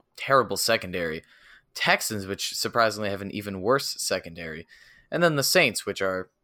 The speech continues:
actually middle of the table. So I really like Ryan Tannehill as a,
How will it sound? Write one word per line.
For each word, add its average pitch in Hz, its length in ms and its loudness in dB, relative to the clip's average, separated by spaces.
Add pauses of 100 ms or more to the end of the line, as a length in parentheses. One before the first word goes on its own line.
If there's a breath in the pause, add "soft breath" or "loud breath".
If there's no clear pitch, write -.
(140)
actually 98 320 -6
middle 98 220 -2
of 92 80 -6
the 92 60 -8
table. 92 340 -4
So 85 180 -4
I 101 140 4
really 110 500 -2
like 101 260 0
Ryan 92 220 -6
Tannehill 87 500 -12
as 78 120 -14
a, 78 240 -12